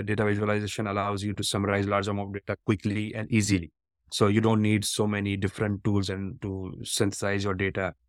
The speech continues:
So it, you can present your data by graph and you can see patterns, trends so quickly and so easily about the data s-, through data visualization. Another thing is, uh, it identify the outliers also.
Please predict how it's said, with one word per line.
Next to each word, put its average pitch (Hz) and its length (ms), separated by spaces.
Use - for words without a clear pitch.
So 98 400
it, 101 280
you 117 160
can 110 180
present 104 480
your 104 140
data 101 260
by 98 300
graph 98 560
and 101 340
you 107 240
can 101 140
see 104 320
patterns, 101 600
trends 101 520
so 139 100
quickly 110 460
and 104 120
so 110 120
easily 101 400
about 92 240
the 92 80
data 92 400
s-, - 120
through 107 180
data 95 180
visualization. 90 720
Another 117 340
thing 117 220
is, 117 260
uh, 113 80
it 113 220
identify 107 640
the 101 100
outliers 104 560
also. 90 340